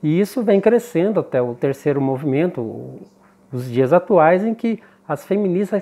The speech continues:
querem acabar com o domínio total do homem, suplantar o domínio do homem na sociedade como um todo e, e colocar-se acima disso, né?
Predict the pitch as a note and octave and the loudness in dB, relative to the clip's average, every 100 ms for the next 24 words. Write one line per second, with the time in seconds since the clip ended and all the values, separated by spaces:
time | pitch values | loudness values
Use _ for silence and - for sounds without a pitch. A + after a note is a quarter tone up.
0 | G3+ G#3 G3+ A3 G#3+ - _ _ D#3 F3 | -2 4 6 4 2 -6 _ _ -4 -2
1 | - F#3 C#3+ G3 C4+ - G3+ G3 E3 D3 | 2 0 4 4 4 0 -2 -2 0 0
2 | D#3 C#3 C3+ C#3+ C#3 - B2+ D#3 C3+ B2 | 0 0 -4 -8 -8 -4 0 0 0 2
3 | A#2 C#3 F#3 - A3+ G3+ G#3 F#3 D#3+ F#3+ | 2 2 0 -4 -6 0 4 4 4 0
4 | A3+ F#3 E3 D3 C#3+ C3 C3 B2+ A#2+ A#2+ | 0 0 0 0 0 -2 0 0 0 -2
5 | C#3+ - - - C3 A#2+ B2+ D3+ C3 - | -4 -6 -18 -2 -2 2 0 0 -4 -8
6 | B2 C3 E3 - D3+ F3+ G3+ C4+ - _ | -4 -2 -2 0 4 4 2 -4 -8 _
7 | - _ _ _ D#3 E3 E3+ E3+ E3+ E3 | -20 _ _ _ -4 0 0 2 2 4
8 | D#3 C#3 C3+ _ _ _ _ _ _ - | 4 4 -2 _ _ _ _ _ _ -18
9 | - G3+ - - F#3+ G#3+ G#3 - G3+ B3 | -8 -8 -8 4 6 6 2 0 0 0
10 | A#3 - G#3+ - G#3+ C4 F#3+ C#3+ - - | -4 -4 -4 -4 -6 -4 -4 -6 -8 -20
11 | - _ _ B2 D3+ | -20 _ _ -6 -6